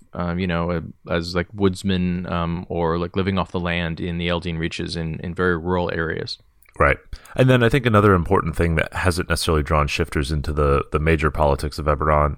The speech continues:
Speaker 2: is that for a long time, they were just not able to have dragon marks. And then I think in fourth edition, it was like, well, mm, they're very, very rare that they have dragon marks.
Speaker 1: Right. I guess anybody could, technically. And
Speaker 2: Right.
Speaker 1: now, now, though, we're back to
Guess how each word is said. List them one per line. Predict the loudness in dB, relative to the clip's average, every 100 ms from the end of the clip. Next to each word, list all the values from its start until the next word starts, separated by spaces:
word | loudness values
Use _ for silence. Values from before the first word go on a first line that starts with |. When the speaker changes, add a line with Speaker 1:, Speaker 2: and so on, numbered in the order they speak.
| -4
Speaker 2:
is | 0
that | 2 2 0 -12 -14 -2
for | 4
a | 4
long | 6 4 4
time, | 4 4 6 4 -2 0
they | 4 4
were | 4 2
just | 2 -4 2
not | 2 4
able | 4 4 2
to | 0
have | 0 2 2 0 -6 0
dragon | 2 2 0
marks. | 0 -2 -4 -6
And | -2
then | 0
I | 0
think | -2 -2
in | -2
fourth | 2 2
edition, | 2 0 2 0 2
it | 0
was | 2
like, | 2 2 2
well, | 6 6 6 0 -8 -16 -16 -20 -10
mm, | -6 -4 -4 -6 -2
they're | 2
very, | 4 4
very | 6 6 6
rare | 4 6 8 6
that | 4
they | 2
have | 2 2
dragon | 4 2 2 -2
marks. | 0 0 2
Speaker 1:
Right. | 2
I | 4
guess | 4 4
anybody | 4 4 4 4
could, | 2 4 6 6 4 4
technically. | 0 0 -2 -2 0 2 2 0
And | -2 2
Speaker 2:
Right. | 4 6
Speaker 1:
now, | 6 6 6 2
now, | 4 6 6
though, | 6
we're | 4 2
back | 2 2 0
to | 2 4 4 2